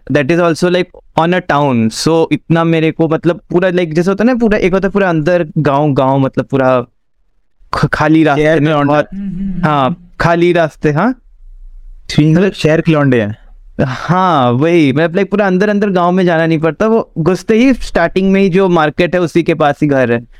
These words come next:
Speaker 1: तो मैं कभी उतना पर्सनल ये एक्सपीरियंस तो अभी तक किया नहीं। But हाँ, हमारी एक बिल्ली है, ठीक है, we have a cat।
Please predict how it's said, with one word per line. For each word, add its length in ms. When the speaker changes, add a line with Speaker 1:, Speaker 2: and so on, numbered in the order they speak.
Speaker 1:
तो 80
मैं 180
कभी 200
उतना 520
पर्सनल 560
ये 380
एक्सपीरियंस 580
तो 60
अभी 120
तक 260
किया 260
नहीं। 240
But 160
हाँ, 280
हमारी 680
एक 200
बिल्ली 360
है, 240
ठीक 160
है, 180
we 60
have 260
a 20
cat। 200